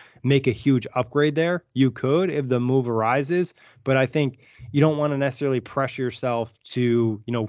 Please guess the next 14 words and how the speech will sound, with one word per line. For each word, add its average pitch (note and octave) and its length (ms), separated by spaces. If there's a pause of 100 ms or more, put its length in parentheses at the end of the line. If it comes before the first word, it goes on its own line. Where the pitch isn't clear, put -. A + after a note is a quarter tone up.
(100)
find C3+ 300
that A#2 220
guy, A2+ 340
given A#2 320
that A#2+ 240
it's A2 160
very C#3 300
hard B2+ 280
to B2 60
find B2 240
a A#2 60
center B2 500 (320)
that B2 220
complements A#2+ 880